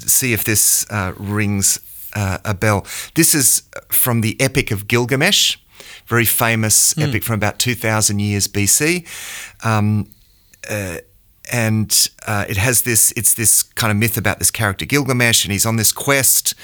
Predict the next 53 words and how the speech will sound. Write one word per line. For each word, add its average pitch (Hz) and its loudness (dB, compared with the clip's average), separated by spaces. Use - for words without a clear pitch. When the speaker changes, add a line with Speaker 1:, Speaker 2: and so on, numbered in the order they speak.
Speaker 1:
and, 110 0
uh, 95 -2
quest - 0
for 120 -2
eternal 110 0
life, 104 2
and 107 0
he 110 0
meets 120 2
this - 2
character, 98 -2
right? 90 -4
And, 104 -4
and 101 -2
this 113 0
character 110 -2
that's 95 -4
been 104 0
banished 104 2
to 104 -2
the 90 -6
far 104 2
side 98 0
of 92 -4
the 90 -4
sea, - 0
and 98 0
he 113 2
t-, 113 -4
and 123 -2
this 127 2
character 113 -4
tells 113 -2
him 92 -2
this 98 0
story, 90 -2
right? 90 -4
Speaker 2:
Mm. 107 -10
Speaker 1:
And 113 -4
it 107 -2
goes 127 2
like 113 -2
this: 95 0
"Let 143 0
me 165 2
reveal 120 2
to 110 -2
you, 101 2
O - 2
Gilgamesh, 107 0
a 98 -4
hidden 101 0
matter 92 -2